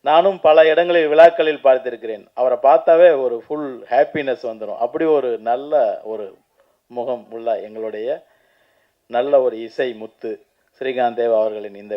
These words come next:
விழாவில் கலந்து கொண்டதற்கும் மிகுந்த மகிழ்ச்சி. இந்த படம் மிக சிறந்த நல்ல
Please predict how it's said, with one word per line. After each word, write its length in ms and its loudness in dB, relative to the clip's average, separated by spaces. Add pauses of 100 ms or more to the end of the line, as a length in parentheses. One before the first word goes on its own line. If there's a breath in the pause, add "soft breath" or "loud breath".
விழாவில் 380 0
கலந்து 300 -6
கொண்டதற்கும் 560 -12 (160)
மிகுந்த 340 -8
மகிழ்ச்சி. 400 -14 (960)
இந்த 140 -6 (120)
படம் 240 2 (1040)
மிக 200 -2 (100)
சிறந்த 260 -2 (120)
நல்ல 180 2